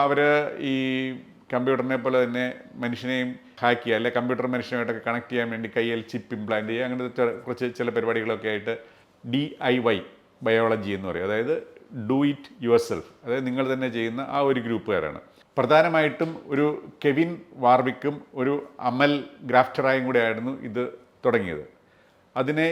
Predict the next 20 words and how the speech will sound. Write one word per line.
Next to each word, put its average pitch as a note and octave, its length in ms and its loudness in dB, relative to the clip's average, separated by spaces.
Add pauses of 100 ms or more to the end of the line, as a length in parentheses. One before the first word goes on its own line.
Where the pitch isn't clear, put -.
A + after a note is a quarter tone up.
(120)
ഇവർ C#3+ 160 0 (200)
ബയോഹാക്കിംഗ് C3+ 680 4
എന്ന് B2 140 -4
വിളിച്ചു A2+ 240 -4
തുടങ്ങി. G#2+ 280 -6 (420)
അത് D3+ 120 4 (200)
അങ്ങനെ C#3+ 260 0 (200)
അതിനെക്കുറിച്ചുള്ള C#3+ 560 -2
റിസർച്ചൊക്കെ A#2+ 480 -2
ആയിട്ട് G#2+ 180 -2 (100)
മുമ്പോട്ട് G#2+ 340 -2
പോയി. D2+ 120 -8 (500)
എന്നാൽ E3 220 4 (240)
രണ്ടായിരത്തി F3+ 600 6 (540)
പതിനൊന്ന് D#3+ 440 4
ആയപ്പോഴേക്കും C3 580 2 (580)
ഡേവ് F3 240 8 (180)
ആസ്പരെ C#3+ 440 0
എന്ന് C3 160 0
പറഞ്ഞൊരു B2+ 360 0